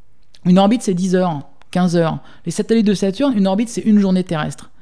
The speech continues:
Donc c'est comme si vous passiez le système de l'i-, en accéléré trois cent soixante-cinq fois plus vite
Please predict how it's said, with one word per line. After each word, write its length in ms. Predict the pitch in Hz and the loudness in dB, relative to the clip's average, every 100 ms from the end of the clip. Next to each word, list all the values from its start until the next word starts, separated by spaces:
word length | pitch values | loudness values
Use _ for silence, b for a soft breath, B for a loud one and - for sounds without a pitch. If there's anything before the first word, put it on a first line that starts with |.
| b b b - | b b b -4
Donc 100 | 196 | -2
c'est 140 | 233 | 2
comme 140 | 285 | 0
si 120 | 285 240 | 2 0
vous 120 | 214 | 2
passiez 360 | 226 214 285 | 2 0 0
le 80 | 262 | 0
système 460 | 220 226 262 233 247 - | 0 -2 0 0 -2 -4
de 140 | 196 | -4
l'i-, 240 | 202 226 233 233 - | -4 -6 -8 -8 -2
en 100 | 220 | 0
accéléré 440 | - 233 247 269 | 2 2 2 0
trois 220 | - 226 | -2 -2
cent 160 | 214 233 | 2 2
soixante-cinq 520 | 214 214 202 185 202 | 0 -2 -6 -4 -6
fois 240 | 180 208 196 | -4 -4 -2
plus 180 | 190 | 0
vite 320 | 190 247 - | 2 0 -2